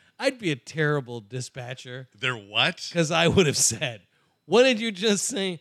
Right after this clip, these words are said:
Speaker 1: The bears are circling you, huh?"
Speaker 2: Well,
Speaker 1: That's,
Speaker 2: plural.
Speaker 1: uh, that's interesting. Like, uh, like in the cartoons?
Speaker 2: Yeah.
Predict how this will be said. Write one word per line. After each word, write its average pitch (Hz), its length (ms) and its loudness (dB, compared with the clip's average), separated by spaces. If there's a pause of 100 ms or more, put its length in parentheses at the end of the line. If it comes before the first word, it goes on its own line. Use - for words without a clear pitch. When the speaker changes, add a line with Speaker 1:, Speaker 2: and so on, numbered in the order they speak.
(260)
Speaker 1:
The 190 100 -2
bears 220 500 2
are 208 100 4
circling 165 800 -4
you, 92 220 -20
huh?" 175 280 -10 (540)
Speaker 2:
Well, 190 120 -20 (340)
Speaker 1:
That's, 202 220 -2
Speaker 2:
plural. 214 240 4
Speaker 1:
uh, 180 160 -2 (200)
that's 285 300 0
interesting. 190 680 -6 (440)
Like, 196 300 -6
uh, 190 300 0
like 190 240 -2
in 202 80 -2
the 202 80 -4
cartoons? 226 880 0
Speaker 2:
Yeah. 95 220 -8